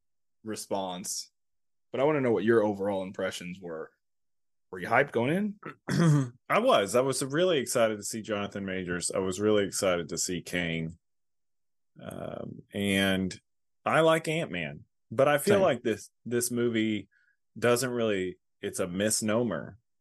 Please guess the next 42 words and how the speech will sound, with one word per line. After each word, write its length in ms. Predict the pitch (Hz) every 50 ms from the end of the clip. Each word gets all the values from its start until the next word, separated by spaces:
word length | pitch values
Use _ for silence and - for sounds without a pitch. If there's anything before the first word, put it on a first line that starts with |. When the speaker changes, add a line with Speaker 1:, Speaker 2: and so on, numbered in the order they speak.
| _ -
Speaker 2:
right? 400 | - 92 92 98 107 120 - - _ _ _ _ -
Uh, 40 |
I 280 | 104 104 101 - 95 104
Speaker 1:
Yeah. 60 | 113
Speaker 2:
made 180 | 117 123 123 113
a 80 | 107
joke, 460 | 101 90 104 110 107 104 104 85 - - - - _ _ _ _ _ _
um, 540 | 87 85 82 85 82 80 78 78 78 80 - _ _ _ _ _ _ _ _ _ _ _
and 120 | - 98 95
I 100 | 92 95
don't 100 | 95 95
wanna 160 | 92 90 87
get 160 | 85 90 -
too 160 | - - 98
into 220 | 98 92 85 92 85
the 80 | 82
weeds 280 | 82 85 85 82 78 -
here, 380 | - - 127 120 120 90 85 82
but 200 | 73 90 87 78
I, 160 | 87 95 - - _
I 60 | - 104
made 180 | 107 117 117
a 80 | 113 107
joke 420 | 90 104 104 104 101 98 87 - -
that 320 | 98 92 87 85 82 -
he's 360 | - - 101 98 92 87 -
just 240 | - - 107 101 -
Shrinky 400 | - - 135 135 135 - 127 117
Tolly 380 | - 123 123 123 117 104 95 85
Man 320 | 82 87 85 80 73 73
right 240 | 73 80 82 82 -
now. 260 | 85 82 73 65 65 71
He 140 | 95 104
doesn't 280 | 101 113 113 120 143 139
really 300 | 120 127 123 117 110 104
do 220 | 98 107 110 110
a 40 | 107
lot 200 | 101 101 98 95
of 120 | 92 82 - -
ant 420 | 104 107 110 104 - - - - - _ _ _ _
<laughs> 60 | 143 - - _ 135 - _ _ _ _ _ _ _ _ _ _ _
talking. 580 | - 170 170 156 - - 95 80 76 76 -